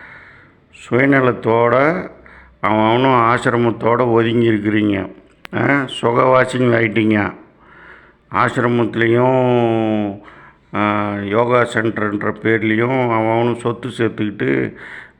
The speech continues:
பஜனை பாடிக்கின்னு உக்காண்ட்ருக்கிறீங்க. ஆ? ஏன் உங்களுக்கெல்லாம் எப்படியா மோட்சம் கிடைக்கும்? எப்படி கிடைக்கும்? உங்களுக்கெல்லாம் ஞானத்தை எது கொடுக்குறாங்க?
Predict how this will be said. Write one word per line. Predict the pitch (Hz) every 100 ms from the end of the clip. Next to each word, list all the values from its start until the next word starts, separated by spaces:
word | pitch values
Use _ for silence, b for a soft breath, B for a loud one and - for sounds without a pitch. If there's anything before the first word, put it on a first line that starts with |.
| 110
பஜனை | 110 120
பாடிக்கின்னு | 120 113 107 107 113 135 131
உக்காண்ட்ருக்கிறீங்க. | 113 107 117 110 107 98 98 98 95 95
ஆ? | 120 151 165 - b b b b b b _
ஏன் | 117 127 123
உங்களுக்கெல்லாம் | 117 113 117 117 135 139
எப்படியா | 131 131 156 131 107
மோட்சம் | 120 117 104
கிடைக்கும்? | 98 95 101 127 160 165 - - _ b b b b b b
எப்படி | - 117 147 143
கிடைக்கும்? | 113 113 95 87 82 - - _ _ b b b b -
உங்களுக்கெல்லாம் | 104 107 107 139 139
ஞானத்தை | 131 131 139 - 120
எது | 120
கொடுக்குறாங்க? | 117 120 113 113 107 98 92 87